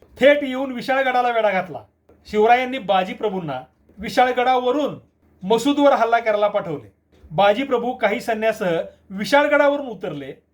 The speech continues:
विशाळगडच्या पायथ्याशी लढाई झाली. या लढाईत मसूद पराभूत झाला, पण बाजीप्रभू वीरगती पावले. हे जिथे घडले तिथे अगदी छोटीशी खिंड आहे आणि ती विशाळगडच्या पायथ्यालाच आहे.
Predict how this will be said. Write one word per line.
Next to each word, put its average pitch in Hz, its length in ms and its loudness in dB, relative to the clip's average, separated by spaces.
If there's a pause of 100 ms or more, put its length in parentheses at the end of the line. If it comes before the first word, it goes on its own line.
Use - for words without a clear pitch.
(220)
विशाळगडच्या 247 540 0
पायथ्याशी 240 640 -2
लढाई 214 280 2
झाली. 143 300 -8 (440)
या 208 180 4
लढाईत 233 380 0
मसूद 202 300 -12 (120)
पराभूत 214 380 0
झाला, 160 400 -2 (440)
पण 240 220 4
बाजीप्रभू 190 600 0
वीरगती 180 520 -10
पावले. 226 360 -2 (500)
हे 233 120 -2
जिथे 247 280 0
घडले 180 320 -2 (140)
तिथे 202 180 -8
अगदी 208 360 -4 (120)
छोटीशी 214 380 -8
खिंड 220 220 0
आहे 151 260 2 (420)
आणि 220 240 -2
ती 190 340 -2 (200)
विशाळगडच्या 233 580 2
पायथ्यालाच 240 600 0
आहे. 139 200 -2